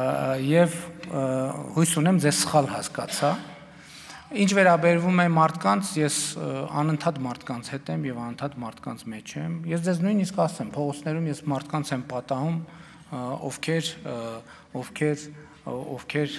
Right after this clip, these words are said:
շատ սուր ընդդիմադիր հայացքներ ունեն, նրանք ունեն հնարավորությունը արտահայտելու իրենց կարծիքը և արտահայտվում են։ Ես մարդկանց հետ շփվելու ոչ մի խնդիր չունեմ։ Եվ այստեղ հարցը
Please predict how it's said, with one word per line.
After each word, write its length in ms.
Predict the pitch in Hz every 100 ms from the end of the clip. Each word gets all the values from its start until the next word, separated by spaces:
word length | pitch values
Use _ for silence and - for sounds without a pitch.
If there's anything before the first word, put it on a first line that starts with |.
| - -
շատ 260 | 156 147
սուր 460 | - - 202 180 - 160
ընդդիմադիր 600 | 131 131 131 127 139 127
հայացքներ 580 | 131 123 - - 175 185
ունեն, 240 | 175 170
նրանք 320 | 139 139 147 - - - -
ունեն 360 | 180 185 160 120
հնարավորությունը 960 | 143 131 135 135 135 139 135 143 127 127
արտահայտելու 640 | 131 131 135 127 - 127 131
իրենց 200 | 127 -
կարծիքը 540 | 139 131 - 170 - 143
և 140 | 120
արտահայտվում 640 | 120 - 131 123 - 147 160
են։ 140 | 190 190 - -
Ես 160 | - 175
մարդկանց 380 | 185 - 214 208
հետ 140 | 196
շփվելու 440 | 143 - 156 160 170
ոչ 180 | 165 165 -
մի 120 | 143
խնդիր 340 | 147 - 160 -
չունեմ։ 440 | - 139 127 98 - - - - - - - - _ 135
Եվ 260 | 139 139
այստեղ 460 | - 147 - 170 - - - - - - - - _
հարցը 460 | - 156 165 - 175